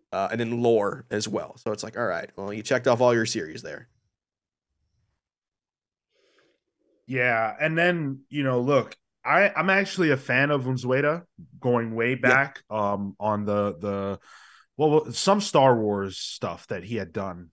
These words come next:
Speaker 2: um, when the line had fir-, was relatively new. I don't know if it
Speaker 1: Poe
Speaker 2: was Darth
Speaker 1: Dameron.
Speaker 2: Vader or, okay, Poe. Um, and I'm a, I'm a fan of Unzueta. I do not think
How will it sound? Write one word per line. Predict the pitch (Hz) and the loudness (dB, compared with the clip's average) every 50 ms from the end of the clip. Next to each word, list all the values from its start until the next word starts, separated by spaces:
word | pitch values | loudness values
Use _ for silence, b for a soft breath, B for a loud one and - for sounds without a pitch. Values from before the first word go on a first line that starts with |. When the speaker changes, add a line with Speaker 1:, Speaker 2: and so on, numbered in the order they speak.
| _ _ - | _ _ -16
Speaker 2:
um, | 90 90 90 87 85 85 82 82 80 135 | -14 -14 -12 -12 -14 -16 -18 -18 -12 -8
when | 120 120 117 | -6 -4 -4
the | 117 | -4
line | 113 101 113 120 120 123 123 120 120 | -4 -2 0 2 2 2 2 2 0
had | 117 113 104 85 - | -2 -2 -4 -4 -8
fir-, | - - 120 110 98 | -6 -4 -2 -2 -2
was | 95 107 - - _ | -4 -8 -10 -12 _
relatively | 110 123 120 117 104 101 123 104 87 101 92 | -2 0 0 0 -2 -6 -12 -12 -12 -12 -10
new. | 98 101 92 | -10 -10 -8
I | 95 101 | -8 -8
don't | 110 110 | -8 -8
know | 104 | -8
if | 104 | -2
it | - | 0
Speaker 1:
Poe | 151 165 | 2 2
Speaker 2:
was | 156 | 2
Darth | 120 123 139 139 | 2 0 0 0
Speaker 1:
Dameron. | 120 95 - | -2 -4 -6
Speaker 2:
Vader | 110 127 135 131 123 120 120 | -6 -4 -4 -4 -2 -4 -6
or, | 117 107 85 73 73 76 - _ _ _ _ _ _ _ _ _ _ _ _ - | -6 -8 -10 -12 -14 -16 -18 _ _ _ _ _ _ _ _ _ _ _ _ 2
okay, | 147 143 139 151 120 101 | 2 2 2 0 -2 -2
Poe. | - - 131 117 104 92 85 - _ _ - | 0 0 0 2 2 0 -2 -8 _ _ -4
Um, | 110 113 113 113 110 107 104 101 101 90 87 _ _ _ _ _ - - _ _ _ _ _ _ _ _ _ _ _ _ _ - | -2 0 2 2 2 0 -2 -4 -6 -8 -12 _ _ _ _ _ -20 -20 _ _ _ _ _ _ _ _ _ _ _ _ _ 2
and | 143 151 151 151 151 151 151 156 160 147 - - _ _ - | 4 6 6 8 6 6 4 2 -4 -10 -14 -18 _ _ -2
I'm | 160 175 202 220 196 | 2 2 4 4 4
a, | 160 - - - | 2 0 -2 0
I'm | - 180 175 | 0 2 2
a | 170 156 | 2 0
fan | - 170 156 151 143 | 2 4 4 4 4
of | 131 107 | 2 0
Unzueta. | 113 107 101 90 98 95 85 78 69 67 65 _ _ _ _ _ _ _ | -2 -6 -8 -8 -10 -10 -10 -12 -14 -18 -20 _ _ _ _ _ _ _
I | 147 160 180 180 180 | 4 6 6 6 4
do | 160 131 151 151 | 2 0 0 0
not | 143 135 139 147 156 170 170 175 170 - | 0 0 2 4 6 6 6 6 4 0
think | - - - 170 156 127 113 - - - | -6 -8 -4 -2 0 0 -2 -4 -10 -18